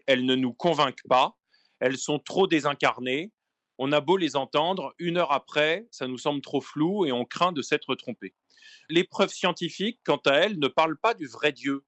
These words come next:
du Dieu d'Abraham, du Dieu d'Isaac, du Dieu de Jacob, Jésus-Christ, euh, qui est un Dieu que l'on rencontre personnellement, euh, et qui se connaît, euh, dans l'ordre du cœur.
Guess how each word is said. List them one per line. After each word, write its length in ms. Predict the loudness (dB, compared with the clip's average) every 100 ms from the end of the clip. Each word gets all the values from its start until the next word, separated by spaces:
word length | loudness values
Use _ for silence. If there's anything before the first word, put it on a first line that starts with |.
| _ _ -20
du 220 | -16 -12
Dieu 400 | 0 2 2 2
d'Abraham, 580 | 2 2 4 4 2 -2
du 140 | -8
Dieu 160 | -8 -8
d'Isaac, 440 | -6 -2 0 -2
du 120 | -10
Dieu 160 | -6 -6
de 140 | -6
Jacob, 500 | -4 -4 0 -2 -2
Jésus-Christ, 600 | -6 -8 -8 -16 -18 -18 -18 _ _ _ _ -4
euh, 140 | -4
qui 160 | -2 -2
est 100 | 0
un 140 | 0
Dieu 200 | 2 2
que 120 | 2
l'on 140 | 0 0
rencontre 440 | -2 0 -4 -2 -2
personnellement, 760 | -2 -2 0 0 0 -2 -4 _ _ _ _
euh, 100 | -2
et 100 | -2
qui 160 | -4 -2
se 100 | -2
connaît, 500 | 2 2 4 4 4
euh, 220 | 2 0
dans 160 | 0 2
l'ordre 340 | 2 0 -4
du 140 | -6
cœur. 400 | 0 0 0 -4